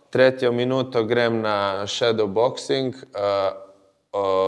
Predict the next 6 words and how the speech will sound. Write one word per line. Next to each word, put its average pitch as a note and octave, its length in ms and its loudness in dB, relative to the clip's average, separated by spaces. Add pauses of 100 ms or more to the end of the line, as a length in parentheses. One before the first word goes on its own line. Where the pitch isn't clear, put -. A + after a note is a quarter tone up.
defensive, A2 640 -4
torej G2 380 0
pokrivam G2+ 560 -2
se, G2 260 -2
delam F#2 320 -2
sprole, F#2+ 640 -2